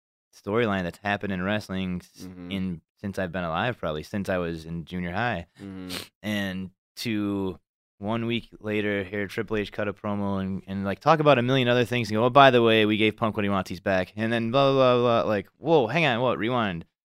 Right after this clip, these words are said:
Speaker 1: The guy stole the title from your company, left the company, his contract's over, and stole your title and is going to indie shows.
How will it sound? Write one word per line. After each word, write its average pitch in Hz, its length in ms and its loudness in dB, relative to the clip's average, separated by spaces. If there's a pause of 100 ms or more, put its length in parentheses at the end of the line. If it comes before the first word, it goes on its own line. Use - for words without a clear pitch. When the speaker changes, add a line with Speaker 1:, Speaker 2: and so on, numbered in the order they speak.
(520)
Speaker 1:
The 107 80 -4
guy 123 160 6
stole 131 340 0
the 131 80 2
title 131 240 6
from 123 120 -2
your 113 40 0
company, 117 380 0
left 113 260 2
the 113 80 -2
company, 107 480 0
his 101 140 -2
contract's 110 460 0
over, 101 380 2
and 90 200 -4
stole 110 280 -2
your 104 120 2
title 95 420 0
and 92 100 -4
is 87 120 -8 (120)
going 104 140 -2
to 90 60 -2
indie 92 200 -2
shows. 90 480 -4